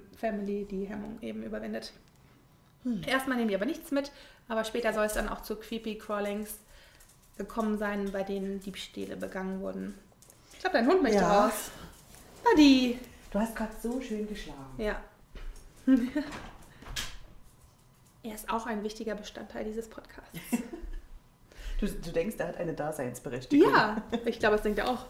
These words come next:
Speaker 1: Er ist so süß.
Speaker 2: Ah, wir haben
Speaker 1: Ihr
Speaker 2: extra
Speaker 1: müsst ihn
Speaker 2: jetzt
Speaker 1: mal
Speaker 2: gewartet, ne, dass
Speaker 1: Ja.
Speaker 2: wir ein bisschen später aufnehmen, weil wir gedacht, dann schläft Buddy, dann ist er ruhiger.
Speaker 1: Na,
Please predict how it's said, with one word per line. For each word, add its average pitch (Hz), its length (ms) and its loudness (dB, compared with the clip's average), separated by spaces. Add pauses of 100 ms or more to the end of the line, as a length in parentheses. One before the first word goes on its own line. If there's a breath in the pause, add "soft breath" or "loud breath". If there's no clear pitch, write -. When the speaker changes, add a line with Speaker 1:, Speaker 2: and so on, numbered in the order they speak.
(580 loud breath)
Speaker 1:
Er 214 140 4
ist 208 80 -2
so 220 100 -2
süß. 185 360 -4
Speaker 2:
Ah, 180 220 -2
wir 170 120 0
haben 170 60 -2
Speaker 1:
Ihr 233 80 0
Speaker 2:
extra 226 200 2
Speaker 1:
müsst 202 100 6
ihn 196 60 -2
Speaker 2:
jetzt 202 120 -6
Speaker 1:
mal - 40 -10
Speaker 2:
gewartet, 202 460 -2
ne, 185 140 -2
dass 226 60 -2
Speaker 1:
Ja. 208 100 0
Speaker 2:
wir 214 80 0
ein 196 60 -2
bisschen 196 220 -6
später 208 320 -2
aufnehmen, 226 380 -2
weil 196 80 0
wir 175 80 -2
gedacht, 165 180 -4
dann 151 160 -8
schläft - 380 -10
Buddy, 143 320 -10
dann 127 180 -12
ist 151 120 -14
er 139 100 -8
ruhiger. 135 360 -8
Speaker 1:
Na, 269 140 -4